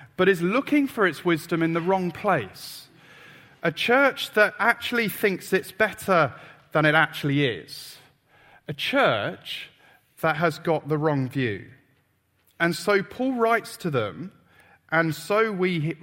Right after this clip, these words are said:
hear and benefit from this letter this morning, warning us against having a wrong view. And so says, "Look, if you want to be a church that is able to flourish, you need to have a right view."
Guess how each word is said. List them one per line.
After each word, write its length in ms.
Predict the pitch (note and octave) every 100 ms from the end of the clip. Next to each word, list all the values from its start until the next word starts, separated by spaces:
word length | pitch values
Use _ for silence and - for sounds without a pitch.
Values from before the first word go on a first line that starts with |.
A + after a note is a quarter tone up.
| -
hear 340 | E3 F3 E3 C#3+
and 140 | C#3
benefit 440 | D#3+ D#3+ D3 C#3+ C3+
from 280 | D#3+ D#3
this 160 | C#3+ C3+
letter 260 | C#3+ - C3
this 240 | A#2 -
morning, 480 | A#2 G#2 F#2 - C#3 - - - - C#3
warning 480 | D3+ A3+ C4 A3
us 280 | D#3 A2+ - -
against 420 | D3 F3 D#3+ D#3
having 320 | - D3+ D3+
a 80 | C#3+
wrong 420 | C#3 D#3+ E3 D3
view. 320 | - G#2 F2 F2 F3 _ _ _ _ _ _ _ _
And 220 | D#3+ E3
so 380 | - - G3+ A3
says, 420 | G3+ - F#3 D#3+
"Look, 260 | F3+ F#3+ F3+
if 140 | D#3+
you 160 | E3 G3
want 240 | A#3+ A#3
to 100 | -
be 140 | F#3 F3+
a 80 | E3
church 560 | - F3+ D#3 B2+ - -
that 180 | D3 C#3
is 100 | D3+
able 280 | C#3+ C3+
to 120 | B2+ C#3
flourish, 920 | - F#3 F3+ G#2+ F#2+ F3 - - - - - _
you 180 | D3 D3
need 440 | D3+ E3 F#3+ G#3+
to 100 | -
have 220 | E3+ E3+ D#3
a 80 |
right 320 | C#3+ D3+ C#3 -
view." 340 | A2+ G2